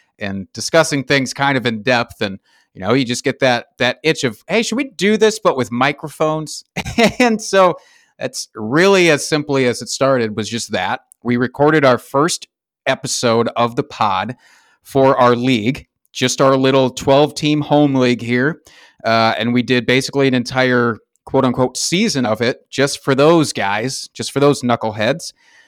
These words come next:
Um, and then we said, "Well, this was really fun. Let's do it a little bit more seriously now and maybe put it out to the masses." And so we started doing that. We live actually right next door to each other.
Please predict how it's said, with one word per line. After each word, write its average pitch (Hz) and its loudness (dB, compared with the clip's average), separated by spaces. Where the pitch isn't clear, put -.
Um, 151 4
and 156 -2
then 175 0
we 160 0
said, 208 2
"Well, 359 2
this 381 2
was 254 -2
really 226 4
fun. 233 2
Let's 147 0
do 190 2
it 170 2
a 160 -2
little 165 2
bit 151 0
more 139 2
seriously 143 -2
now 113 0
and 120 -2
maybe 147 0
put 165 -2
it 143 2
out 139 0
to 123 -8
the 113 -4
masses." 120 -4
And 95 -12
so 104 -6
we - -18
started 165 0
doing 156 2
that. 143 0
We 196 4
live 147 4
actually 147 2
right 110 -2
next 113 -6
door 110 0
to 117 -4
each 117 -6
other. 113 -2